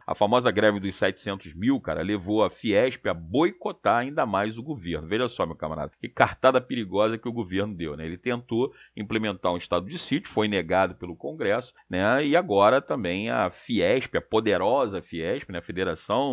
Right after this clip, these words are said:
de, das Indústrias do Estado de São Paulo, tava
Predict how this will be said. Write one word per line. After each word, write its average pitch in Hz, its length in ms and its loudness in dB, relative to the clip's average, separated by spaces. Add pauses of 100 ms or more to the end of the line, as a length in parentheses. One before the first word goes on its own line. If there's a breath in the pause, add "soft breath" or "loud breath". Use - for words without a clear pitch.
(100)
de, 82 260 -10 (180)
das 87 280 -6
Indústrias 92 440 -6
do 80 60 -14
Estado 80 280 -6
de - 80 -20
São 185 180 -8
Paulo, 107 460 2
tava 107 640 6